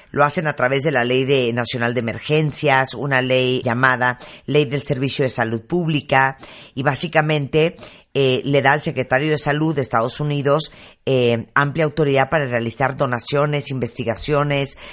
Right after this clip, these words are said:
este, eh, cambiar normas sanitarias, porque de veras es un gran problema el problema de la sobredosis. Ahora, ¿qué está pasando? ¿Por qué hay sobredosis en el dos mil dieciséis y no este, este número en el dos mil dos?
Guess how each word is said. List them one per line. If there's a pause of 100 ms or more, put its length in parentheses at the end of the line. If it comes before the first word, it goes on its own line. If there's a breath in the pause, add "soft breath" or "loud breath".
(200 loud breath)
este, (320 loud breath)
eh,
cambiar
normas
sanitarias,
porque
de
veras
es
un
gran
problema
el
problema
de
la
sobredosis. (260 loud breath)
Ahora, (300 soft breath)
¿qué
está
pasando? (480 loud breath)
¿Por
qué
hay
sobredosis
en
el
dos
mil
dieciséis (380 loud breath)
y
no
este,
este
número
en
el
dos
mil (200)
dos?